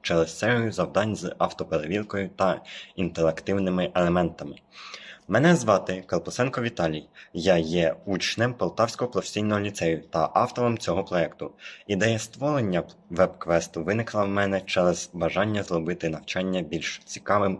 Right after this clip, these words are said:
і захоплюючим для, м, учнів, щоб допомогти їм не тільки зрозуміти теоретичні основи, але й здобути практичні навички веб-розробки.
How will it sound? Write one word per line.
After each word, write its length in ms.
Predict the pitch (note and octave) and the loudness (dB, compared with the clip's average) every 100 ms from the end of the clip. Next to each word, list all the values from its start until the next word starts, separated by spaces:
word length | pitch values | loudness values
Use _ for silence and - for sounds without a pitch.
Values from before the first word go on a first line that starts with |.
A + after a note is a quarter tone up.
| - | -6
і 80 | G2 | -6
захоплюючим 960 | G2+ - C3+ C3+ - E2+ D#2+ - E2 D#2 - - - - - - - | -6 0 0 0 0 0 0 -2 -4 -8 -12 -16 -16 -18 -20 -20 -8
для, 480 | F2+ G2+ G#2 G2+ F2+ - | 0 2 6 4 4 -2
м, 240 | C#2 - - _ _ _ _ - | -8 -8 -12 _ _ _ _ -4
учнів, 560 | G#2 F2+ - G2+ B2+ - | 0 0 0 0 -2 -2
щоб 300 | - G#2+ F2 | -2 0 0
допомогти 580 | F2 - D#2+ D#2+ - A#2 | -2 -2 -6 -6 -4 0
їм 440 | A2 F#2 G2+ F2+ | 0 0 0 2
не 120 | E2+ | 2
тільки 440 | E2 - C#3 C#3 F#2+ | 0 0 0 0 0
зрозуміти 580 | F2 E2 E2+ F2 - | 0 0 0 -2 -2
теоретичні 640 | E2 E2+ D#2+ D#2+ E3+ - D#3 | 0 4 4 2 -2 -4 -6
основи, 360 | - D#3 C#3+ - _ - - - - - _ | -10 -10 -12 -14 _ -20 -18 -16 -18 -20 _
але 300 | - F#2 G2+ | 0 4 4
й 400 | F2+ E2 E2+ E2 | 2 2 2 2
здобути 520 | D#2 - F2 A#2 A#2 | 0 -6 -6 -4 -6
практичні 920 | A2+ F2+ F3+ - - _ G#2+ - - G2 | -4 -4 -4 -10 -20 _ -2 -2 -2 0
навички 540 | F#2+ G#2 F2+ - - | 2 2 2 -2 -2
веб-розробки. 1120 | D#2+ F#2 - - - F2+ D2+ D#2+ D#2 - - | 2 2 0 -12 -4 -2 0 0 -2 -8 -16